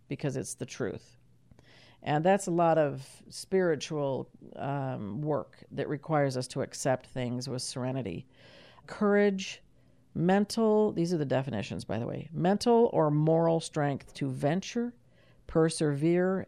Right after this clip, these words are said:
and withstand danger, fear, or difficulty. Mental or moral strength to venture, persevere, and withstand danger, fear, or difficulty.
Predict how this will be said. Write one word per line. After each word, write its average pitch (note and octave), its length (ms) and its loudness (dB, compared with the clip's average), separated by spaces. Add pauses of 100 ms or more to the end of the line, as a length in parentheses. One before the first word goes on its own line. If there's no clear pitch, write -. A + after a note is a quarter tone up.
and C#3+ 240 2
withstand C#3 960 -2
danger, F3 560 0 (320)
fear, E3+ 720 2 (460)
or E3+ 200 2
difficulty. C#3 920 -4 (1600)
Mental G3 540 2
or F3+ 200 2
moral D#3 380 2
strength C3+ 580 -4
to C#3 180 -4
venture, E3+ 540 -2
persevere, D3 960 -4 (160)
and E3+ 240 2
withstand D#3 640 0
danger, D3+ 540 -2
fear, C#3+ 340 -4
or C#3 160 -4
difficulty. C#3 800 -8